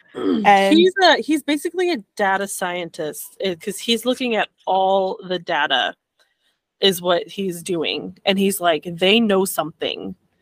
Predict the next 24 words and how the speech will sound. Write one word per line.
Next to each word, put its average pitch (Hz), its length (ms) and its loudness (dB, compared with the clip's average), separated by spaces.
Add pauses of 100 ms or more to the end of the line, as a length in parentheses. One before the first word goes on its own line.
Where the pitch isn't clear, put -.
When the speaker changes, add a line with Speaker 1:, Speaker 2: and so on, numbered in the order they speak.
(920)
Speaker 2:
Yeah, 226 100 8
Speaker 1:
Uh, 180 80 8
Speaker 2:
he's 254 280 6
looking 311 300 2
at 247 180 4
the 214 140 0
data 196 420 4
that 185 180 0
they 175 140 -2
know 185 280 -2
they 165 180 0
stole, 165 540 -4
like, 196 240 0
all 185 100 2
the 180 100 -4
files 156 520 -2
that - 260 -8 (420)
Speaker 1:
Yep. 208 220 -2 (600)
Speaker 2:
And 196 100 -2
he's 208 260 0
like, 196 180 2
"They 185 120 0
took - 320 4
the 392 100 -2